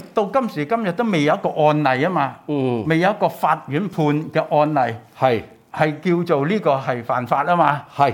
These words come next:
Speaker 2: 係未判。
Speaker 1: 係嘛？未有
Speaker 2: 呃，未判過。
Speaker 1: 法院案例喎，記住啊，
Speaker 2: 係。
Speaker 1: 你而家係靠一種輿論去一頂大帽子笠落嚟嘅啫喎。
Speaker 2: 啊。
Speaker 1: 咁我正話講，我話，喂，建制都可以光復佢覺得淪陷嘅地方㗎。係咪啊？
Speaker 2: 嗯。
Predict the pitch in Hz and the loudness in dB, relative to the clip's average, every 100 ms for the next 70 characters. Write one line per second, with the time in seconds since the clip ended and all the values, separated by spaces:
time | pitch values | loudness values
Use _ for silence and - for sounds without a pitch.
0 | - 139 147 135 147 165 - 175 185 180 | 0 0 2 2 2 2 0 -2 0 0
1 | - 160 160 165 180 196 202 202 208 190 | 2 0 2 2 4 2 4 4 4 2
2 | 190 214 190 143 208 180 185 175 - 170 | 2 2 2 2 -4 0 2 0 -2 -4
3 | 190 226 165 240 196 180 220 196 233 202 | -2 -2 -2 0 2 2 0 0 -2 -4
4 | 147 139 147 160 156 151 - - _ 180 | -4 -4 0 2 2 -2 -14 -20 _ -6
5 | 175 - 240 233 175 220 180 151 156 180 | -6 -4 -4 -2 -4 -2 0 0 0 -2
6 | 175 190 202 156 143 123 120 143 151 135 | 0 2 2 2 0 0 -4 0 2 2
7 | 107 123 180 226 170 185 165 143 131 170 | 2 -2 -2 0 0 2 2 2 2 0
8 | 185 151 131 - - _ 220 180 - - | 2 2 0 -4 -20 _ -2 -2 -4 -20
9 | _ _ _ - _ - - _ - - | _ _ _ -20 _ -20 -20 _ -20 -20
10 | - 233 240 226 240 233 233 185 190 247 | -2 2 4 4 2 0 0 -2 0 2
11 | 233 226 214 185 151 - 151 175 170 214 | 4 2 0 -2 -4 -2 -2 0 0 2
12 | 170 123 135 151 151 143 185 175 - - | 0 -2 -2 0 0 2 0 0 -2 -6
13 | - _ _ _ _ - - 196 185 190 | -16 _ _ _ _ -14 0 2 4 2
14 | 190 226 185 196 156 151 143 131 | 2 2 0 0 -2 -2 -2 -4